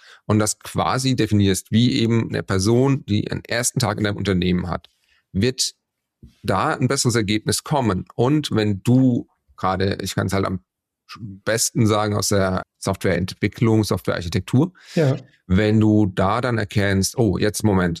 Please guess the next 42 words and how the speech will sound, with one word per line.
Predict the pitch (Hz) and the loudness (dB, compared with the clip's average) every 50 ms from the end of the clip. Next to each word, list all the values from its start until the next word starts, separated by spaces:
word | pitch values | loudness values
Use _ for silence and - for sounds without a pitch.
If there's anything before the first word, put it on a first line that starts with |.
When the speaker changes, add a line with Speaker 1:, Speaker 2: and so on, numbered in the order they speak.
| _ - | _ -4
Speaker 1:
jetzt | 104 110 - - | -4 -2 -2 -2
fängt | - 127 117 98 | -2 -2 -2 0
er | 113 98 | -2 -2
aber | 95 101 107 - | -2 -2 -2 -2
an, | 87 101 104 101 | 0 0 0 2
da | 104 101 98 98 | 2 2 2 2
links | - 113 117 120 110 - | 2 2 2 2 2 0
abzubiegen, | 110 101 - - - 90 - 110 98 87 95 95 90 | -2 -4 -4 -4 -4 -2 0 0 0 2 0 0 2
wo | 98 110 | 0 0
ich | 107 - - | 0 0 -2
aber | 90 101 | -2 -2
eigentlich | 92 104 98 - | -2 -4 -4 -2
geradeaus | 101 92 95 95 104 95 73 80 85 - | -2 0 0 0 0 0 0 0 0 0
wollte“, | - 85 85 87 - - - - _ _ _ _ _ _ _ _ _ _ _ - | 0 0 0 0 0 -4 -6 -6 _ _ _ _ _ _ _ _ _ _ _ -6
dann | 98 90 | -4 -2
kannst | - 101 120 139 135 - | 0 0 0 0 -2 -4
Speaker 2:
Ja. | _ _ _ - | _ _ _ -4
Speaker 1:
du | - 117 120 - _ - | -2 -2 -2 -2 _ -4
eingreifen, | 98 110 113 110 98 - - 98 90 - - 95 92 | -2 0 2 2 0 0 -2 -4 -4 -4 -6 -6 -4
du | - 101 | -4 -4
siehst | - - - 139 151 143 - - | -4 0 0 2 2 0 -2 -2
das | 92 80 - | -2 -2 -2
schneller. | - 104 92 85 85 85 87 - _ - - - - - | 0 0 0 0 0 -2 -4 -6 _ -20 -20 -20 -14 -6
Du | - 98 | -4 -2
kannst | - 120 120 123 - - | -2 -2 -2 -2 -2 -4
auch | 120 - - | -4 -4 -2
klarer | - 120 117 123 131 123 | -2 0 0 0 -2 -2
formulieren, | - 131 117 113 117 120 117 120 107 101 - | 0 0 2 2 4 4 2 2 0 -2 -2
„Pass | - 113 107 - - | -4 -6 -6 -4 -4
auf, | - 123 135 143 139 - | -2 0 0 0 0 -2
da | - 131 117 117 | -2 -2 -2 0
machst | 117 113 110 - - - | 0 0 -2 -2 -2 -2
du | 113 | -2
gerade | - - 117 104 101 104 | 0 0 0 0 0 0
den | 92 90 107 104 101 | 0 2 2 4 4
und | 95 92 90 | 4 4 4
den | 95 92 90 | 4 2 2
Fehler, | - - 147 151 156 156 151 151 147 147 147 - _ _ - | 2 2 2 2 2 2 2 2 0 -2 -2 -6 _ _ -4
das | 110 107 - - | -4 -2 -2 0
wird | 104 107 101 95 | 0 0 0 0
uns | - 110 101 98 | 0 0 0 0
später | - - 110 104 101 - - 101 101 98 98 98 - | 0 0 2 2 2 2 2 2 4 2 2 0 -2